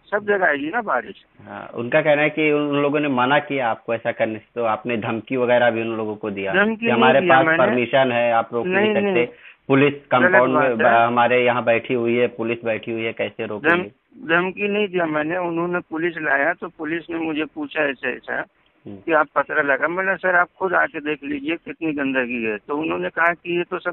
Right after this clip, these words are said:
Speaker 1: बिल्डिंग वालों का कचरा दिख रहा है, थैली भर भर के आया, उसमें बच्चों
Speaker 2: हम्म।
Speaker 1: के छोटे छोटे झूले हैं और
Speaker 2: हम्म।
Speaker 1: चड्डी, ये सब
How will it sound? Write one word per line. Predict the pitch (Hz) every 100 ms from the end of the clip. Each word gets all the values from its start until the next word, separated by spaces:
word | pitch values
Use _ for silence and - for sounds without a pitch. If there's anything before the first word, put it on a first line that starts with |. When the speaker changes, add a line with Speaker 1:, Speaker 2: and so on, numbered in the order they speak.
| 165
Speaker 1:
बिल्डिंग | 180 196
वालों | 196 190 185 160
का | 160
कचरा | 151 156 143
दिख | 135 135
रहा | 135
है, |
थैली | 131 135 135 127
भर | 131 120
भर | 123
के | 123
आया, | 120 123
उसमें | 127 - 170 143
बच्चों | 151 -
Speaker 2:
हम्म। | 160
Speaker 1:
के | 151
छोटे | 156 143 139
छोटे | 147 147
झूले | 131 135 139 156
हैं | 135
और | 127 _ _ _ _ - 135
Speaker 2:
हम्म। |
Speaker 1:
चड्डी, | - 139 135 143 143 143
ये |
सब | -